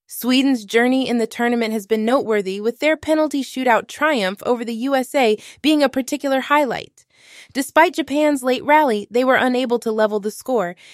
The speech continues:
ending their hopes of another World Cup title. In a recent incident, internet sensation Lil Tay was targeted in a hacking and death hoax.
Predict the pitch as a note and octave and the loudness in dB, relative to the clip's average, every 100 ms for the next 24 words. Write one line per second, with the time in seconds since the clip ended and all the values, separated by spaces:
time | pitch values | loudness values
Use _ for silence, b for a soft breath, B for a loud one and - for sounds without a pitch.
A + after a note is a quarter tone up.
0 | B - B3+ B3+ A#3+ A3 A#3+ A#3+ - - | B 2 2 2 0 0 0 -2 -2 -4
1 | G#3+ A3 A3 A#3+ G#3+ G#3+ G#3+ - G#3+ - | -2 -2 0 0 0 0 0 -2 -6 -4
2 | G#3 F#3+ - - _ _ _ _ _ _ | -8 -8 -10 -18 _ _ _ _ _ _
3 | - C4 B3+ C4 E4+ - D4+ B3 C4+ - | 2 4 4 2 0 0 -2 -2 -2 -2
4 | G3+ F#3+ G3 - - B3 A#3+ A3+ - - | -4 -4 -8 -14 -2 2 4 2 0 -6
5 | G#3+ - G#3 G#3 G#3 G#3+ A#3+ A#3+ B3 A#3 | -6 -2 -4 -2 -4 2 2 2 -2 -2
6 | G#3+ - B3 A#3+ G#3+ G#3 G3+ G3+ - C4+ | -2 0 0 0 -2 -2 -4 -4 -4 -4
7 | C4+ C4 A#3 A#3 B3 - D#3+ - - | -2 -2 0 0 0 -2 -10 -10 -20